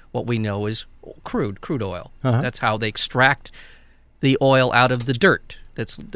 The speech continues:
Speaker 1: and, and
Speaker 2: It's a
Speaker 1: in
Speaker 2: fracking thing.
Speaker 1: It's kind of that, and
Speaker 2: Yeah.
Speaker 1: yes,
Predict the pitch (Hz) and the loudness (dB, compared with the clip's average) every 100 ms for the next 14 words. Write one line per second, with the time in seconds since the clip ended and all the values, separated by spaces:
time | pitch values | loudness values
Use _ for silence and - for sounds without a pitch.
0 | - 123 120 131 123 120 117 135 131 208 | -4 -2 -2 -2 0 0 -2 -2 0 2
1 | 220 - 98 85 110 92 95 185 - - | 2 0 -4 -2 -4 -4 -2 -2 -2 2
2 | 208 202 127 110 160 - 143 139 143 214 | 4 4 2 -2 -2 -2 0 2 2 4
3 | 110 - | 2 -2